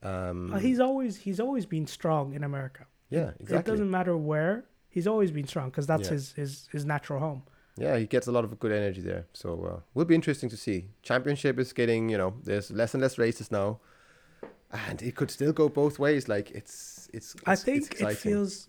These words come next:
Speaker 2: like, it feels like the, the, um, the tension is increasing because,
Speaker 1: Mm-hmm.
Speaker 2: you know, whoever has one D N F now, and it's, it's
Speaker 1: Yeah.
Speaker 2: settled.
Speaker 1: Imagine
Speaker 2: It's
Speaker 1: Bottas
Speaker 2: settled.
Speaker 1: winning.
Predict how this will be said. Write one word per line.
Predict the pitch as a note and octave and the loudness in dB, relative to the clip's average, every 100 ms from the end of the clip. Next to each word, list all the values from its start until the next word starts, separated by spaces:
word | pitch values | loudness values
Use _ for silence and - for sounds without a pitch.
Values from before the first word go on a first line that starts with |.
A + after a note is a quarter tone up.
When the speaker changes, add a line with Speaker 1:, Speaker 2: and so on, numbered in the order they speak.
| - | -6
Speaker 2:
like, | F3 E3+ - | -4 -4 -6
it | - G3 | -6 -6
feels | - B3 C4 C4+ A3+ F3+ - - _ _ _ - | -4 0 4 4 2 -2 -8 -10 _ _ _ 0
like | F#3+ F#3+ | 0 2
the, | F#3+ F3+ D#3+ | 2 4 2
the, | D3+ E3 D#3 | 2 2 4
um, | D3+ C#3+ C#3 | 0 -2 -4
the | E3 | -6
tension | - - B3 - A3 | 0 2 2 2 2
is | G3 | 4
increasing | F3+ F3 F3+ F3+ - B3+ - _ - | 4 2 2 2 0 -4 -4 _ -2
because, | F#3 F#3 | 2 2
Speaker 1:
Mm-hmm. | F#3+ | 2
Speaker 2:
you | E3+ | 2
know, | E3 F3 A#3+ C#4 - _ _ _ _ _ _ _ _ _ _ _ | 4 6 6 2 -6 _ _ _ _ _ _ _ _ _ _ _
whoever | - G#3 B3 A#3+ | 8 10 10 8
has | F#3 G#3+ F#3+ | 8 6 6
one | E3 G#3+ F#3+ | 4 4 4
D | F#3+ | 4
N | F3+ | 4
F | F3+ - | 0 -2
now, | E3 G3 B3 _ - | -2 -2 -4 _ -6
and | D3+ | -4
it's, | - - - - - - | -4 -8 -6 -6 -8 -12
it's | E3 - | -12 -10
Speaker 1:
Yeah. | E2 | -6
Speaker 2:
settled. | G2 A2 A#2 - - _ _ _ _ | -6 -6 -12 -20 -20 _ _ _ _
Speaker 1:
Imagine | A2 C#3 E3 | -2 0 2
Speaker 2:
It's | C#3+ | 4
Speaker 1:
Bottas | C3+ C3 | 4 4
Speaker 2:
settled. | C3+ C3+ | 0 -2
Speaker 1:
winning. | C#3 C#3 | 0 0